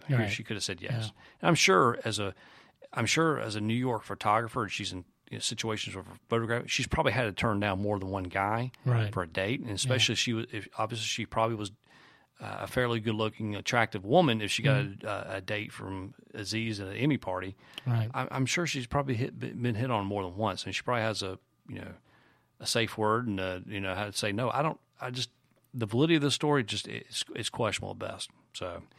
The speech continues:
Speaker 1: and like I said, I don't want this story to belittle the other stories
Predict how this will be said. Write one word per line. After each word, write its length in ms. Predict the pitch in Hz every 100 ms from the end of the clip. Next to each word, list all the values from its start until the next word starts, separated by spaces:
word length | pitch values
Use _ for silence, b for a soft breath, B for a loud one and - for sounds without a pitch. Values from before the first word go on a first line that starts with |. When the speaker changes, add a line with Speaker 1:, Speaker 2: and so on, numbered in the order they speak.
| B B -
Speaker 1:
and 60 |
like 80 | 160
I 40 |
said, 200 | 120 113 -
I 80 | 131
don't 140 | 151
want 120 | 120
this 160 | 127 127
story 300 | - 107 101
to 300 | - 95 95 - _ _ -
belittle 280 | 110 110 104
the 140 | 110
other 140 | 151
stories 460 | 139 - - - -